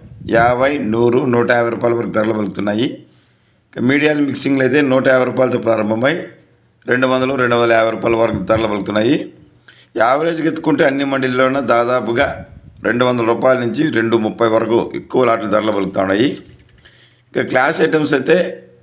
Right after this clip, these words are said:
మంచి క్వాలిటీ గల ఐటమ్స్ అయితే రెండు వందల యాభై రూపాయల నుంచి రెండు వందల తొంభై రూపాయల వరకు ధర పలుకుతా ఉంది. టుడే అనంతపురం మార్కెట్ టాప్ రేట్ ప్రజెంట్ టైమ్ టూ నైంటీ రూపీస్ only.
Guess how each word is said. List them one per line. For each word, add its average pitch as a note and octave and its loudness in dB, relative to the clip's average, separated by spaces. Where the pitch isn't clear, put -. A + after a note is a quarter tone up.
మంచి B2+ 0
క్వాలిటీ B2 2
గల A2+ 2
ఐటమ్స్ A2+ 0
అయితే A#2 2
రెండు B2 0
వందల B2 0
యాభై A2+ 2
రూపాయల A2 -2
నుంచి G#2 -4
రెండు C3 0
వందల B2+ 0
తొంభై B2 0
రూపాయల B2 0
వరకు A2+ -2
ధర B2+ 2
పలుకుతా A#2+ 0
ఉంది. G#2+ 0
టుడే C#3+ 2
అనంతపురం C#3 0
మార్కెట్ B2+ 0
టాప్ A#2 0
రేట్ C#3 -2
ప్రజెంట్ A2+ 2
టైమ్ C3 2
టూ D3+ 4
నైంటీ B2+ 2
రూపీస్ A#2+ 0
only. A2 0